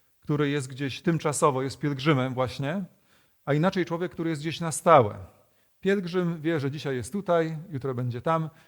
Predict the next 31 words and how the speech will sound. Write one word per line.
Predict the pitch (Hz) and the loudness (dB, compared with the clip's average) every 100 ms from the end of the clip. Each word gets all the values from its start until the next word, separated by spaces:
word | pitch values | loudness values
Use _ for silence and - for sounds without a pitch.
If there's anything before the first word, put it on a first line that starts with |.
| _ | _
nie | 143 190 | 2 2
związuje | 175 180 170 185 160 | 2 -2 -2 0 0
się | 139 | 0
za | 123 123 | -4 0
bardzo | 131 123 123 120 127 156 | 0 0 -2 -4 -6 -8
z | |
danym | 117 127 123 123 123 143 | -4 -4 -2 -4 -6 -6
miejscem. | 139 127 107 - 107 104 - _ _ | -2 0 0 -4 -12 -16 -20 _ _
Co | - 151 | -6 -2
innego, | 139 135 139 | -2 -2 -2
jeżeli | 156 131 131 | -4 -4 -6
ktoś | 139 135 113 | -6 -8 -6
wie, | 120 | -6
że | 123 | -8
gdzieś | 120 - 117 120 123 | -10 -12 -10 -8 -8
jest | 123 - - | -10 -10 -16
na | 151 127 | -10 -8
stałe. | - 117 107 104 _ _ _ _ _ _ - | -4 -4 -4 -10 _ _ _ _ _ _ -6
Pytanie | 120 143 143 | 2 2 2
brzmi, | 120 110 143 | -4 -4 -8
czy | 135 | -6
to | 131 | -6
znaczy, | 139 143 | -4 -6
że | 131 | -6
na | 135 | -6
tej | 135 123 | -4 -4
ziemi | 143 147 | -2 -2
powinniśmy | 131 127 147 139 135 | -4 -6 -8 -6 -6
żyć | 135 135 | -6 -6
tak | 139 | -8
jak | 127 123 - | -6 -8 -12